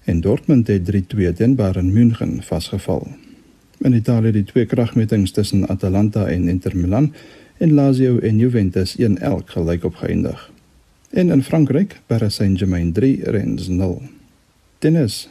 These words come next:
Die Rus Daniel Medvedev is gister as die Parys Meesters enkelspelkampioen gekroon na sy oorwinning van vyf sewe,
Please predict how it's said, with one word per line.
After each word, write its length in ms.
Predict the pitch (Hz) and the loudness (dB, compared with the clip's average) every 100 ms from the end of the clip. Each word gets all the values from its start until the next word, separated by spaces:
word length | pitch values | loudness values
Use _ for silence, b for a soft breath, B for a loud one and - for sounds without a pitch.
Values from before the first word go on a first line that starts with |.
| B B | B B
Die 100 | 160 | 2
Rus 180 | 160 135 | 4 4
Daniel 280 | 143 147 | 4 6
Medvedev 540 | 135 139 139 139 110 110 | 6 4 2 2 0 0
is 180 | 113 - | -4 -2
gister 440 | 123 113 117 104 | -4 -2 0 0
as 180 | 90 90 | -2 -4
die 140 | - 92 | -4 -6
Parys 460 | - 95 98 117 | -2 0 0 0
Meesters 440 | 98 117 - 135 - | 0 0 0 -2 0
enkelspelkampioen 1120 | 160 165 147 - 131 110 117 107 104 101 101 | 2 2 0 0 -2 0 0 0 2 2 0
gekroon 400 | 110 107 107 92 B B B B | -2 0 0 0 B B B B
na 200 | 90 160 | -4 -2
sy 140 | - | 0
oorwinning 500 | 170 143 131 123 104 | 2 2 2 2 0
van 180 | - 95 | 0 -2
vyf 260 | - 120 113 | 0 0 0
sewe, 360 | - 104 104 | 0 0 2